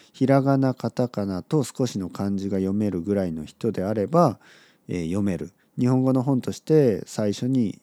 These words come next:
読めるような本になってます。もちろん全部はわからないと思うけど、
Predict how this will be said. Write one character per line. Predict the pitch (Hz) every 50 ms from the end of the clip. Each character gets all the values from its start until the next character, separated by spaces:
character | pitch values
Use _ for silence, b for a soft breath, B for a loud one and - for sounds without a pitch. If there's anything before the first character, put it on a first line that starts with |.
| _ _
読 | - 98 98
め | 98 101 98
る | 95 95
よ | 87 85 80 78
う |
な | 76 73 71 69 - - _ _ _ _ _
本 | _ - 98 85 73
に | 67 69 71
な | 78 87 87
っ |
て | - -
ま | - - -
す。 | - - -
も | - 185
ち | - -
ろ | 233 185
ん | 120 - B B B B B -
全 | 123 110 147 175 208 214 196
部 | 147
は | 113 92
わ | 85 90 92
か | - - 113
ら | 113 113
な | 113 101
い | 90
と | - -
思 | 92 92 92
う | 87
け | - 123
ど、 | 156 185 175 127 -